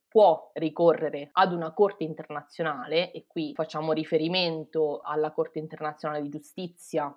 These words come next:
con sede all'Aia, che si occupa di controversie tra stati,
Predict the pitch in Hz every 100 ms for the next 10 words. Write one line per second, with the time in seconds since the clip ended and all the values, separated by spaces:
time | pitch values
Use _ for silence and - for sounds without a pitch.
0 | _ - 147 147 147 147 156 156 143 143
1 | 139 - _ 156 - 165 160 156 - 147
2 | 147 143 151 - 185 180 170 160 147 147
3 | 143 135 135 _ 135 131 - 170